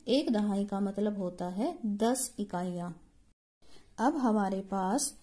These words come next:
तेरह इकाइयाँ ऊपर हो गई और नीचे आठ है। तेरह में से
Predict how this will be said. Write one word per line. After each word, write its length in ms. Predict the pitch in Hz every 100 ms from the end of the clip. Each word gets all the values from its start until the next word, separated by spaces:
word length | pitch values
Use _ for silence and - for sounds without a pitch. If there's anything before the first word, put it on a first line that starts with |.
| - -
तेरह 320 | 240 220 262
इकाइयाँ 680 | 311 226 190 180 185 196 269 - - -
ऊपर 320 | 233 233 311
हो 180 | 233 196
गई 240 | 190 196
और 280 | 202 196 196
नीचे 460 | 185 185 185 220 294 -
आठ 280 | 196 180 175
है। 140 | 185 - - - -
तेरह 320 | 226 208 277
में 180 | 285 202
से 380 | 196 190 196